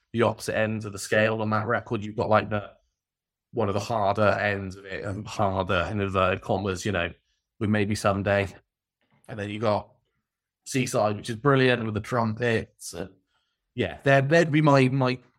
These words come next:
two that I would put forward for this category.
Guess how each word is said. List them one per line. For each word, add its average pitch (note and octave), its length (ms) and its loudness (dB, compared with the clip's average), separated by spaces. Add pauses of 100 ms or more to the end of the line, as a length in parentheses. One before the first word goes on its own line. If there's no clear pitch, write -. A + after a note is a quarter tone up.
(140)
two A#2 640 -2 (540)
that G#2+ 60 -8
I A2 140 -2
would G#2 280 -6
put - 240 0
forward G2 460 4
for - 120 -8
this G2+ 160 -4
category. G#2 560 -2